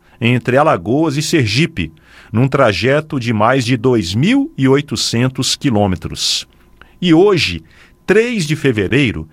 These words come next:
é o dia da navegação do carinhosamente apelidado Velho Chico. A data marca a inauguração da navegação a vapor no Rio, em três de fevereiro de mil oitocentos e setenta e um,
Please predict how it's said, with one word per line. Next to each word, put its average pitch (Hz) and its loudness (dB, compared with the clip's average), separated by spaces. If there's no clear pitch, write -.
é 147 4
o 156 2
dia 190 -2
da 165 0
navegação 156 -2
do 139 -4
carinhosamente 151 0
apelidado 120 0
Velho 127 -2
Chico. 151 -2
A 107 0
data 123 0
marca 143 -2
a 113 2
inauguração 170 0
da 143 2
navegação 135 0
a 143 2
vapor 139 0
no 160 -2
Rio, 127 0
em 160 2
três 220 0
de 196 -2
fevereiro 160 0
de 139 -4
mil 208 0
oitocentos 160 -2
e 240 -2
setenta 156 -2
e 175 0
um, 151 0